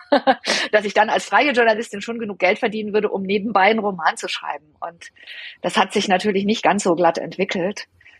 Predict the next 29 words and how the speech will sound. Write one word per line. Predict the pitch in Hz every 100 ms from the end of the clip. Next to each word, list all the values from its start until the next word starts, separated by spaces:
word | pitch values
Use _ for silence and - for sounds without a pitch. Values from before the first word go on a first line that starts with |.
| _ _ -
Und, | 185 175 175 -
ähm, | 175 180
dann | 175 185
hatte | 196
ich | 214
aber | 196 185
so | 180
einen | 180
Deal | 180 214
mit | 180 -
mir. | 170 165
Ich | -
höre | 185 180
auf | 185 -
zu | 220
jammern | 180 185 226 208
und | 151
zu | -
sagen, | 180 190 190
das | 185
ist | - 185
mein | 175
Lebensziel, | 170 202 - - 202
wenn | - 185
ich's | -
bis | 190
zum | - 190
vierzigsten, | - 185 185 - 170 165 -
ähm, | 160 165